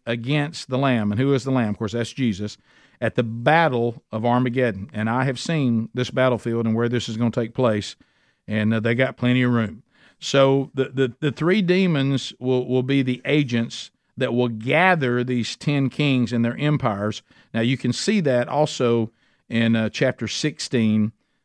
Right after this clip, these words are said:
uh, verses fourteen and sixteen. We covered this. Remember these three demons? We talked about this, the ones that look like frogs. Remember that? Uh, so the details of the battle, we will study that, gentlemen, if you wanna make a note when we get to nineteen, and it, you, it'll be great.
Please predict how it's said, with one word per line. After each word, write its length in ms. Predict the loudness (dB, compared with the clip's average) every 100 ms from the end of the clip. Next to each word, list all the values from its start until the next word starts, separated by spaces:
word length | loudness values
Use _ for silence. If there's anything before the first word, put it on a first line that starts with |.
| _
uh, 260 | -4 -2 0
verses 400 | 0 0 -2 -8
fourteen 640 | -2 -2 0 0 0 2
and 100 | -2
sixteen. 540 | -4 -6 -6 -4 -2
We 80 | -2
covered 400 | 0 2 2 0
this. 240 | -4 -4 -2
Remember 200 | 0 0
these 200 | -2 -2
three 180 | -2
demons? 320 | 0 2 0 0
We 100 | -2
talked 280 | 0 -2
about 180 | -2 -8
this, 320 | -10 -12 -14 -20 _
the 80 | 0
ones 180 | 2 2
that 60 |
look 140 | 0 -2
like 160 | -2
frogs. 580 | 0 2 2 0 -4 -10
Remember 220 | -4 0
that? 220 | 0 0 -4 _ _ -20 -20 _ 0
Uh, 260 | 4 4 2
so 480 | 2 4 6 4 -4 _ _ _ _ _
the 120 | -6
details 640 | -4 -2 0 2 4 2 0
of 220 | -2 -2
the 80 | 0
battle, 600 | 0 2 4 4 2 2
we 180 | 0 0
will 160 | 0 -2
study 480 | -4 0 2 2
that, 280 | 0 -2 -2
gentlemen, 400 | -4 0 0 0
if 140 | 0 -2
you 80 |
wanna 140 | 0 2
make 240 | 0 -2
a 20 |
note 320 | 0 2 2 0
when 120 | -2
we 100 | -2
get 180 | -4 -4
to 80 | -2
nineteen, 600 | -2 -2 0 2 2 2
and 120 | -2
it, 160 | -4
you, 220 | -4 -6 -6
it'll 220 | -6 -2
be 140 | -2
great. 340 | 0 0 0